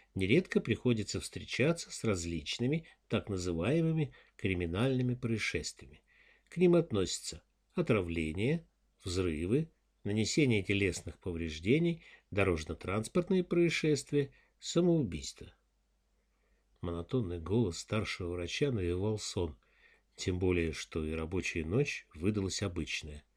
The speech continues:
без сна и отдыха. Нередко, прибывая на место происшествия первыми, сотрудники скорой помощи сталкиваются с фактами, имеющими очень важное значение для судебно-следственных органов.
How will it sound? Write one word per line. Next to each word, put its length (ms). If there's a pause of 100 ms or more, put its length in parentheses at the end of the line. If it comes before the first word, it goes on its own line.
(400)
без 240
сна 420 (180)
и 80
отдыха. 480 (1000)
Нередко, 680 (120)
прибывая 480
на 100
место 320
происшествия 680
первыми, 640 (320)
сотрудники 640
скорой 400
помощи 420
сталкиваются 800
с 120
фактами, 680 (360)
имеющими 840
очень 420
важное 400
значение 600
для 160
судебно-следственных 1200
органов. 600